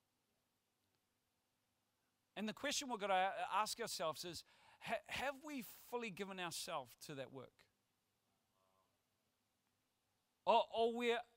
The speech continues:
are we letting somebody else fulfill that role? 'Cause in the Bible, I don't see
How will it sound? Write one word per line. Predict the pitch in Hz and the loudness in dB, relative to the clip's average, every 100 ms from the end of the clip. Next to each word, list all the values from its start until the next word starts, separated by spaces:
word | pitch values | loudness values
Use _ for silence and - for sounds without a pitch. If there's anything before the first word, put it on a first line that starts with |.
| _ | _
are | 196 220 | 0 2
we | 240 | 0
letting | 226 240 220 175 139 _ _ | -4 -4 -4 -6 -10 _ _
somebody | - - 226 196 190 | -8 -4 -2 -2 2
else | 190 156 - - | 4 2 -6 -10
fulfill | 156 - 147 | -12 -8 -6
that | 131 120 | -6 -8
role? | 127 101 _ _ _ _ _ _ _ _ _ _ - | -10 -10 _ _ _ _ _ _ _ _ _ _ -4
'Cause | 214 | 0
in | 254 | 0
the | 269 | 0
Bible, | 233 233 226 220 | 4 4 4 2
I | 202 254 | 4 2
don't | 269 247 | 2 -2
see | - - 277 233 | 0 0 -2 -6